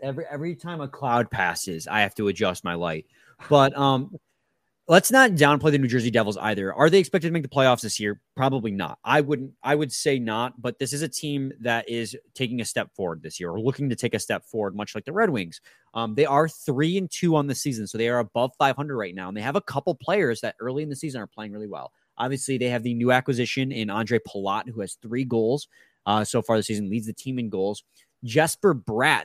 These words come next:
the left wing, has eight assists. No goals, but eight assists. Leads the team in points with eight assists. He's playing really great. Nico Hischier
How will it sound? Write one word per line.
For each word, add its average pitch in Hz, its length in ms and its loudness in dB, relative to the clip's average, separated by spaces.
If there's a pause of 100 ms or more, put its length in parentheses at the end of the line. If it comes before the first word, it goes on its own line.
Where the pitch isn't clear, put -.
the 113 80 -4
left 123 340 -4
wing, 147 180 -2
has 131 220 -2 (140)
eight 135 400 -6
assists. - 600 -6
No 117 380 8
goals, 156 400 4
but 123 120 -10 (120)
eight 147 200 2
assists. - 500 -4
Leads 160 260 -2
the 160 80 -2
team 151 240 -4
in 127 60 -2
points 123 280 -4
with 104 120 -10 (160)
eight 139 400 -4 (260)
assists. - 420 -6
He's 107 120 -10
playing 127 380 -8 (140)
really 135 280 0
great. 117 260 0
Nico 107 220 -6
Hischier 156 480 -2